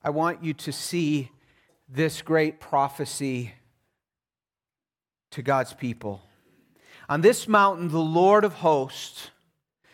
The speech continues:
will make for all peoples a feast of rich food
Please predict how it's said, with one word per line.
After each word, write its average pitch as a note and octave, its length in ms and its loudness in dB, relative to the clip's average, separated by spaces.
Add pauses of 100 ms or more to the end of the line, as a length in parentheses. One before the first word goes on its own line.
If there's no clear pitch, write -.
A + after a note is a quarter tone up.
(200)
will D#3+ 140 2
make G3 320 4
for G#3 320 0
all G3+ 320 6
peoples D#3+ 1120 0 (1800)
a D#3+ 40 2
feast - 680 -2
of C#3 220 -2
rich G3 360 0
food C3 560 0